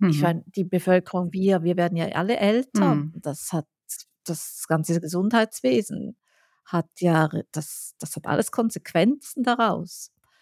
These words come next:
Speaker 1: Und, und auch die sozialen Systeme, die ganze Politik
Speaker 2: Mhm.
Speaker 1: und, und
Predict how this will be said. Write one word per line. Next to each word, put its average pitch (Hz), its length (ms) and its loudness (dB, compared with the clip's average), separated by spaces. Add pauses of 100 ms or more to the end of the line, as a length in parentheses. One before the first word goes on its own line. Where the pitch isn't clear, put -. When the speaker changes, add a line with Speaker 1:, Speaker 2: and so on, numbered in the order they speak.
(240)
Speaker 1:
Und, 165 240 -2
und - 180 0
auch 180 140 0
die - 100 -10
sozialen 180 600 2
Systeme, 262 640 0
die 202 80 -6
ganze 196 340 2
Politik - 560 0
Speaker 2:
Mhm. 147 380 2
Speaker 1:
und, - 400 -4
und 175 200 -4